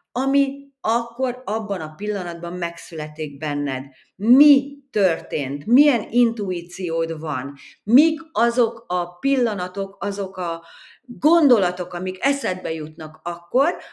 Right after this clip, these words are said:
amikor ezeket az állatokat meglátod? Na most ez azt jelenti, hogy neked akkor azzal dolgod van.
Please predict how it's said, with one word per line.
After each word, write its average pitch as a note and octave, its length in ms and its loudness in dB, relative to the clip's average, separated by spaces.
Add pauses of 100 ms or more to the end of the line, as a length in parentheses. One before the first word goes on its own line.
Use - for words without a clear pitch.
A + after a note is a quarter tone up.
amikor A3+ 400 0
ezeket G3 380 -6
az F#3+ 220 -10
állatokat G3+ 680 0
meglátod? E3+ 720 -4 (140)
Na G#3 140 -2
most A3 220 -4
ez F#3+ 180 -2
azt F#4+ 260 0
jelenti, G3 720 -4
hogy E3 140 -4
neked G3+ 460 -2 (220)
akkor A3+ 640 -2
azzal G3+ 480 0
dolgod F3+ 680 2
van. - 460 -12